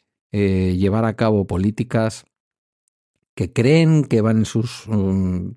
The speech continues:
programas electorales o que creen que deben llevar a cabo, pero que hay un cauce, hay una legislación, hay una manera técnica de hacer las cosas y a veces,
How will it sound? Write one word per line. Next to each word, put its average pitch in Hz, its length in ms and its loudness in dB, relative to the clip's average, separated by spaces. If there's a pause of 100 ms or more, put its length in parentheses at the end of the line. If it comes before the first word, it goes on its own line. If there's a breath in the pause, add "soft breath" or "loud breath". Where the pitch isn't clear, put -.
programas 98 460 -2
electorales 117 760 -2
o 92 100 -4
que - 140 -8
creen 127 400 4
que 110 140 -2
deben 95 260 0
llevar 85 220 -4
a 85 80 -6
cabo, 117 400 -2 (480 loud breath)
pero 104 320 -2
que 98 420 -2
hay 104 360 -2 (180)
un 104 200 -2
cauce, 98 640 -2
hay 101 200 0
una 98 180 0
legislación, 120 1000 0 (320 loud breath)
hay 110 160 2
una 98 160 2
manera 101 460 2
técnica 95 440 -2
de 90 80 -2
hacer 107 220 -4
las 90 220 -4
cosas 104 580 -4 (480 soft breath)
y 117 200 2
a 92 120 -2
veces, 95 640 -2